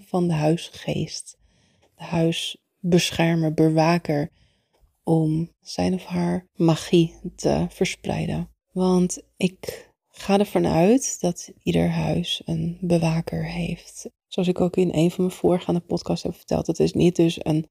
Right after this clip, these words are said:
een geestgeest. Het is niet zo'n enge poltergeist idee.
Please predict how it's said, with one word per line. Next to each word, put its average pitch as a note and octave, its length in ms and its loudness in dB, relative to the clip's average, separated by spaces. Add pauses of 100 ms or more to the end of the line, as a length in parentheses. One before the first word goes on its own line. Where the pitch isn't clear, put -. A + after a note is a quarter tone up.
(120)
een - 160 -4
geestgeest. D#3 1040 2
Het - 80 -8
is D3+ 160 0
niet D3+ 200 2
zo'n D3 460 2
enge D3+ 240 0
poltergeist D#3 800 0
idee. C#3+ 500 2